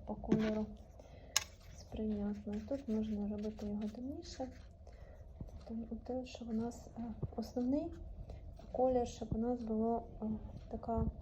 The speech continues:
наша робота. Там, де ми десь, е, воно потекло, можна його трошки вимокати серветкою і зробити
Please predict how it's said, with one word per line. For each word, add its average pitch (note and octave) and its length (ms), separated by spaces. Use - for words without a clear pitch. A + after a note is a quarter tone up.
наша A#3 300
робота. G#3+ 400
Там, B3 400
де B3 120
ми A#3+ 300
десь, A#3+ 420
е, A3+ 340
воно A#3+ 200
потекло, C4+ 600
можна A3+ 300
його A3 180
трошки A3+ 380
вимокати B3+ 640
серветкою A#3+ 680
і A#3 160
зробити A3 520